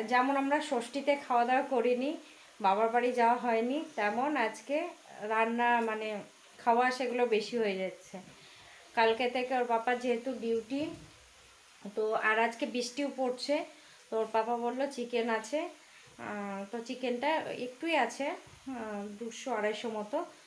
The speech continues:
তো এটা রান্না করে ফেলো। তা আমি বললাম, "ঠিক আছে।" তা আজকে অন্য টাইপের একটু chicken রান্না করছি,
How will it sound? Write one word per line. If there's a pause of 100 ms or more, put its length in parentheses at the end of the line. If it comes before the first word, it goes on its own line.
(240)
তো
এটা
রান্না
করে
ফেলো।
তা
আমি
বললাম,
"ঠিক
আছে।" (480)
তা
আজকে
অন্য
টাইপের
একটু
chicken
রান্না
করছি,